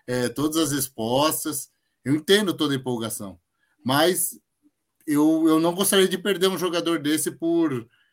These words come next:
é, exagero. É, eu, eu tô com massa, vai pro profissional, só acho que tem que jogar na base ainda assim, vai ser relacionado com chance de jogo? Ah, então beleza, então você fica aqui. Não? Então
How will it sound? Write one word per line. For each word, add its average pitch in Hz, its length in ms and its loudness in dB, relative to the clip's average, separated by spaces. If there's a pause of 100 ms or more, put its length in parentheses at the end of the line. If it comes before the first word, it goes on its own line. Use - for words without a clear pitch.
(340)
é, 110 560 -6
exagero. 127 640 0 (380)
É, 107 160 -8
eu, 123 200 -8
eu 147 160 -2
tô 170 160 -4
com 208 140 -6
massa, 123 540 -4
vai 131 200 -2
pro 143 140 -14
profissional, 131 760 -6 (240)
só 135 220 2
acho 160 180 0
que 156 60 -8
tem 147 140 -4
que 135 60 -8
jogar 135 220 -4
na 131 120 -2
base 123 280 -2
ainda 120 240 -2
assim, 123 400 -6 (420)
vai 139 220 -2
ser 151 120 -2
relacionado 127 760 -4 (500)
com 127 140 -4
chance 131 260 -2
de 110 80 -6
jogo? 113 520 -2
Ah, 95 100 -18
então 107 180 -14
beleza, 120 300 -6
então 107 120 -12
você 123 120 -8
fica 135 240 -8
aqui. 110 340 -10
Não? 165 360 -2 (200)
Então 143 300 -4